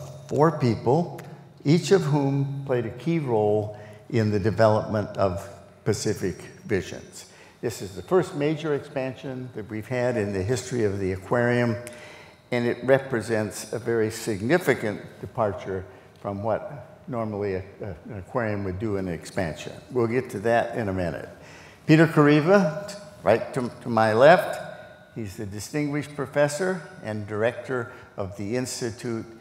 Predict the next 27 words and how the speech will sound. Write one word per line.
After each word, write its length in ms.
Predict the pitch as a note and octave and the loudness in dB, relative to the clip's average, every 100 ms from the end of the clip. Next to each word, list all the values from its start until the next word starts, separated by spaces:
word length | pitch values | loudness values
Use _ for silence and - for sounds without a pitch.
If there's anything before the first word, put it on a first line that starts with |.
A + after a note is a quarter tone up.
| - - | -20 -14
for 160 | - G#2 | -4 -2
the 160 | G#2+ | 0
Environment 680 | G2+ G2+ A2 A#2+ A#2+ B2 A#2 - - | -4 0 0 2 -2 -4 -8 -14 -18
and 160 | A2 G2+ | -14 -14
Sustainability 1120 | - - - B2+ A2 G#2+ C#3 D3 D3 D3 C#3+ - | -14 -16 -10 -8 -8 -4 -4 -2 -4 -6 -8 -2
at 260 | G#2 - A#2 | -2 -2 -4
U 160 | A2+ | -6
C 280 | G#2+ - G#2 | -6 -6 0
L 200 | G#2+ A2+ | 2 4
A. 240 | B2+ D3+ D3 - - - - - | 2 0 -4 -14 -18 -20 -20 -10
He's 420 | A#2 G#2 F#2+ - | -4 -4 -4 -10
a 280 | - - G#2+ | -14 -14 -10
distinguished 640 | G#2+ - C3+ B2 B2 - | -8 -2 0 0 -2 -4
professor. 800 | B2 A2+ C#3+ D3 E3 E3+ E3+ - - - | -6 2 2 4 2 0 -2 -12 -14 -12
Before 360 | G#2 - B2+ | -8 -4 -2
going 320 | A#2+ C3 C#3 C3+ | 0 0 0 -2
to 100 | C#3 | -2
U 160 | B2+ | -4
C 160 | A#2 B2 | -4 -2
L 200 | A#2 A#2 | -2 0
A, 260 | A2+ A2+ A2 | 0 0 -4
he 120 | A#2+ | -8
was 180 | F#2+ F#2+ | -10 -6
vice 220 | A2 A2 | -6 -6
president 600 | - A#2+ G2 A2+ G#2+ G2+ - - - - - - | -6 -6 -4 -6 -6 -8 -12 -20 -20 -20 -20 -2
for, 320 | G#2+ G2+ A#2 | 0 2 2
uh, 320 | G#2 - | 2 -2